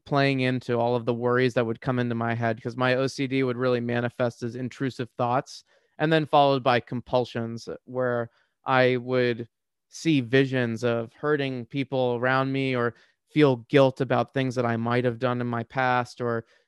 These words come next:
uh, feeling this sense of catastrophic dread throughout my life to the point where I was almost debilitated to, I, I almost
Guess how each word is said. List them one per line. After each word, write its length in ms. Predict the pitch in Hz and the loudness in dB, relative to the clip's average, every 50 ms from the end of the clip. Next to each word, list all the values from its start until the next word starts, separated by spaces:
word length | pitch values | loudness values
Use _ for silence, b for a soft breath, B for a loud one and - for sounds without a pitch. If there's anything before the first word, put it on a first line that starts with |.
| b _ - | b _ -2
uh, 440 | 135 127 120 117 117 117 117 113 - _ _ | 0 0 2 2 2 0 0 -2 -4 _ _
feeling 480 | 143 143 139 135 135 127 127 127 123 | 0 2 2 2 2 0 0 -2 -2
this 200 | 117 127 120 - | -2 -2 -4 -4
sense 380 | - - - - 151 135 131 - | -8 -14 -4 -2 -2 -2 -2 -4
of 120 | 123 113 - _ _ _ _ _ | -8 -10 -10 _ _ _ _ _
catastrophic 840 | - - 143 135 131 123 - - 139 131 123 117 - 123 117 131 | -4 0 0 0 0 -2 -4 -2 0 0 0 0 -2 -8 -10 -10
dread 540 | - - 131 123 120 135 135 117 113 127 131 - _ - | -14 -8 -2 0 2 4 2 2 0 -4 -12 -18 _ -6
throughout 300 | 131 131 127 131 127 131 | 0 2 2 2 2 0
my 120 | 127 123 | -2 -2
life 280 | 120 120 127 127 123 - | 0 2 2 0 0 -2
to 60 | - | -6
the 100 | 120 117 | -8 -8
point 260 | - - 147 151 147 | -6 -4 -2 -2 -2
where 140 | 131 131 127 | -2 0 2
I 100 | 123 123 | 2 2
was 240 | 123 120 117 117 123 - - | 2 0 -2 -6 -10 -8 -8
almost 380 | 135 127 127 127 117 117 - | -6 -6 -4 -6 -6 -8 -6
debilitated 760 | - 123 107 127 123 123 131 127 123 - 135 127 123 123 117 - | -8 -6 -2 -2 -2 0 0 -2 -2 -4 -4 -4 -4 -4 -6 -4
to, 220 | 127 123 123 123 - _ - | -4 -2 -2 -4 -6 _ -4
I, 380 | 131 127 123 127 127 127 127 - | -4 -2 -2 0 -2 -2 -2 -2
I 140 | - 131 135 | 0 0 0
almost 360 | 135 139 143 127 117 - - | 0 -2 -2 -4 -6 -8 -16